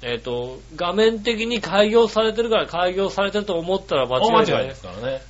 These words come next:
Speaker 1: 開業ボタンをちゃんとリターンキーを押さないとね。
Speaker 2: そうですね。
Speaker 1: うん。
Speaker 2: はい。
Speaker 1: 開業されませんので。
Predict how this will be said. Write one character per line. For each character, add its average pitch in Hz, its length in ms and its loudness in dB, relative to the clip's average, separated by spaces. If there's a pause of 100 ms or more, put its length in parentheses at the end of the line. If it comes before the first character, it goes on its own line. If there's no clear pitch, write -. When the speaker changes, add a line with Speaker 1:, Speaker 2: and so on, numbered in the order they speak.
(120)
Speaker 1:
開 214 280 6
業 226 200 8
ボ 226 160 4
タ 208 140 4
ン 180 80 0
を 170 60 -4
ち 170 80 -2
ゃ 175 40 0
ん 170 60 -6
と 175 120 -4
リ 170 140 -8
タ 240 140 8
ー 240 160 6
ン 226 60 -2
キ 220 240 2
ー 170 40 4
を 143 40 2
押 131 180 0
さ 127 40 0
な 127 60 -2
い 120 40 -4
と 123 120 -8
ね。 135 180 -6 (100)
Speaker 2:
そ 160 140 2
う 135 40 4
で 117 60 -2
す - 100 -16
ね。 170 220 4
Speaker 1:
う - 20 -8
ん。 113 640 -6
Speaker 2:
は 110 200 -6
い。 95 40 -10
Speaker 1:
開 110 200 -6
業 113 100 0
さ 117 140 -4
れ 113 80 -2
ま 110 100 -2
せ 117 120 -6
ん 92 100 -8
の 87 100 -16
で。 104 80 -18